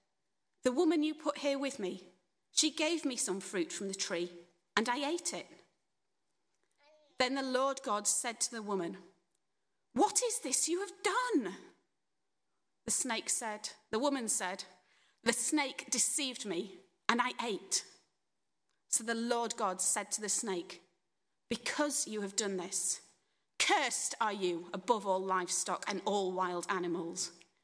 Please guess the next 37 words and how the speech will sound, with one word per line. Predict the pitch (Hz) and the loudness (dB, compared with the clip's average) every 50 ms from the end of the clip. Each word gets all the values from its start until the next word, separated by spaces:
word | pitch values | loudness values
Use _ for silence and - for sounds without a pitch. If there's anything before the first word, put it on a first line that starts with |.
| _ _ _ _ _ _ _ _ | _ _ _ _ _ _ _ _
You | 254 302 311 | 4 4 4
will | 349 349 | 4 0
crawl | 349 - - - 339 330 302 294 302 | 0 -2 -2 0 2 4 4 4 2
on | 247 - 269 269 | 2 0 0 -2
your | 262 247 240 | -2 -2 -2
belly. | 220 254 220 202 185 175 175 175 175 - - - - _ _ _ - | -2 -2 -2 -2 -2 -2 -4 -4 -6 -10 -18 -20 -20 _ _ _ 2
You | 269 311 | 4 4
will | 370 370 - - | 4 2 2 2
eat | 330 330 - - - - - - | 2 2 2 2 0 0 0 0
dust | 294 233 185 - - - - - - | 0 2 2 2 0 0 0 0 2
all | - 247 254 269 320 320 311 | 4 4 4 4 2 0 0
the | 285 277 | 0 0
days | 277 277 247 226 226 233 226 226 240 | 0 0 -2 -2 -2 -2 -2 -4 -4
of | 202 226 | -4 -4
your | 226 220 214 | -4 -2 -2
life. | 220 202 165 165 180 - - - - - _ _ _ _ _ _ _ _ _ _ _ - - - - - - | 0 -2 -2 -2 -4 -8 -12 -14 -14 -16 _ _ _ _ _ _ _ _ _ _ _ -12 -12 -10 -12 2 4
And | - 240 277 | 4 6 6
I | 285 294 | 4 0
will | 320 311 | -2 -2
put | - 320 - - - - | -2 -2 -2 0 2 0
enmity | 269 269 262 240 226 208 - - - 190 175 - - - - _ | 2 2 0 -2 -2 -2 -2 -2 -2 -4 -6 -8 -12 -18 -20 _
between | - - - - 233 226 220 214 | -4 -2 0 0 0 0 -2 -2
you | 202 233 262 262 262 262 262 | -2 -2 -2 -2 -2 -2 -4
and | 254 240 233 | -4 -4 -4
the | 226 | -4
woman, | 208 202 190 180 - - - - - _ _ _ _ _ _ _ _ _ _ _ - | -2 -2 -2 -2 -4 -6 -8 -14 -20 _ _ _ _ _ _ _ _ _ _ _ 6
and | - 240 | 6 6
between | 240 247 - 294 262 247 240 233 | 4 0 0 0 0 0 0 0
your | 233 262 269 285 320 - | 2 4 4 4 4 2
offspring | 294 277 - - - - - 240 233 240 - - | 0 0 0 -2 -4 -4 -4 -4 -4 -4 -4 -4
and | 240 233 - | -4 -4 -4
hers. | - - 220 196 185 170 165 170 - - - - - - _ _ _ _ _ _ _ _ _ _ _ | -6 -4 -4 -4 -4 -4 -4 -2 -2 -2 -4 -4 -8 -16 _ _ _ _ _ _ _ _ _ _ _
He | - 302 349 | 4 6 6
will | 320 349 339 | 6 4 0
crush | - - - - 359 339 269 - - - - - | -2 -4 -4 0 2 2 2 2 2 0 0 0
your | 233 220 220 214 | -2 -2 -2 -2
head, | - - 208 185 - - - | -2 -4 -4 -2 -2 -2 -4